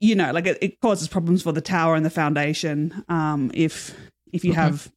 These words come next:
Speaker 1: the, the bigger the weight is. Uh, in generally, everything, you want everything to be, to be light, and maybe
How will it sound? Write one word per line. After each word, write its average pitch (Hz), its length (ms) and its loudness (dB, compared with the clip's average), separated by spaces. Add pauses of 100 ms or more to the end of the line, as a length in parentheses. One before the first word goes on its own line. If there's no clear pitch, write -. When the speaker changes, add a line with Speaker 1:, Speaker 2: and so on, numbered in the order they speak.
(160)
Speaker 1:
the, 190 160 -2
the 180 120 4
bigger 165 200 2
the 165 80 2
weight 139 240 -4
is. - 320 -10
Uh, 208 100 0
in 359 180 0
generally, 208 380 0
everything, 170 440 0
you 175 140 -2
want 160 140 2
everything 143 340 0
to - 80 -12
be, 160 260 -6 (180)
to 196 80 0
be 165 80 4
light, 135 380 0
and 151 340 -4 (500)
maybe 170 560 2